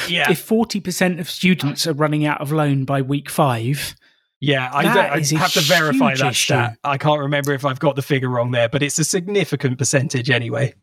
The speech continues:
Speaker 1: You know, and it's, it's, I guess it's what's gonna happen as well, 'cause a lot of these, uh, you know, people have,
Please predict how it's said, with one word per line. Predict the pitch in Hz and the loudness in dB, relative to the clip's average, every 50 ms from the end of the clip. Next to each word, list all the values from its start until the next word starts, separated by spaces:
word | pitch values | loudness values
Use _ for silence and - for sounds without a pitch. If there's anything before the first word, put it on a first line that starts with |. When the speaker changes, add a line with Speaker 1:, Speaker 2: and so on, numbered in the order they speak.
| _ - | _ -4
Speaker 1:
You | 160 165 151 | -2 -2 -2
know, | 131 135 - | -2 -2 -2
and | 165 170 175 | -2 -2 -2
it's, | 175 196 - - - | -2 -4 -6 -4 -2
it's, | 214 185 - - - - | 0 -2 0 -2 -2 -2
I | 170 | -2
guess | 143 135 202 220 - - | 0 2 0 0 0 -2
it's | 156 131 - | -4 -2 -2
what's | 156 135 - - | -2 0 0 -2
gonna | 151 131 120 | -4 -2 0
happen | 143 165 - - 135 | -2 -2 -2 -2 -6
as | 120 117 139 | -4 -2 0
well, | 151 143 | 0 0
'cause | 127 117 139 | 0 -2 -4
a | |
lot | 170 180 | -4 -2
of | - | 0
these, | 156 135 127 - - - - _ - - - - - - - - - | -2 -2 -2 -2 -6 -8 -8 _ -14 -12 -12 -12 -12 -10 -6 -2 0
uh, | 147 147 143 | 0 0 0
you | 165 165 | 0 -2
know, | 160 127 | -2 -2
people | - - 180 165 - 143 131 127 | -2 -2 -4 -2 -2 -2 0 0
have, | 131 123 123 - - | 0 -2 -4 -8 -16